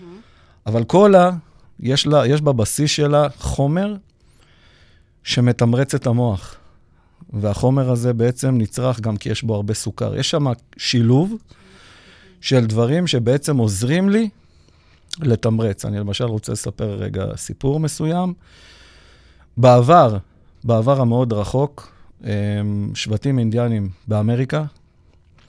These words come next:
Speaker 2: הם בעצם כשהיה, כשהיו תוקפים את הכפר, והיה צריך שליח דחוף, או שהיו יודעים שעומדים לתקוף את הכפר, והיו צריכים לקבל עזרה רחוקה,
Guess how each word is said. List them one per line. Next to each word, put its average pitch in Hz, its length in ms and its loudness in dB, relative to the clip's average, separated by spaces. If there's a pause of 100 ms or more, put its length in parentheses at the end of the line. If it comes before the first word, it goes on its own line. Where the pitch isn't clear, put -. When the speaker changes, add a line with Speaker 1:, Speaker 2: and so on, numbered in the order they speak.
(1120)
Speaker 2:
הם 117 120 0
בעצם 151 340 2
כשהיה, 131 540 0 (360)
כשהיו 135 260 -2
תוקפים - 420 -2
את 127 80 -4
הכפר, 131 400 0 (400)
והיה 110 240 0
צריך 117 360 -6
שליח 117 440 -2
דחוף, 110 580 -4
או 107 140 -4
שהיו 120 360 -2
יודעים 113 640 0
שעומדים 110 580 0
לתקוף 107 360 -6
את - 80 -12
הכפר, 110 400 -4 (800)
והיו 120 180 2
צריכים 139 360 0
לקבל 117 400 0
עזרה 110 240 -2
רחוקה, 110 500 -2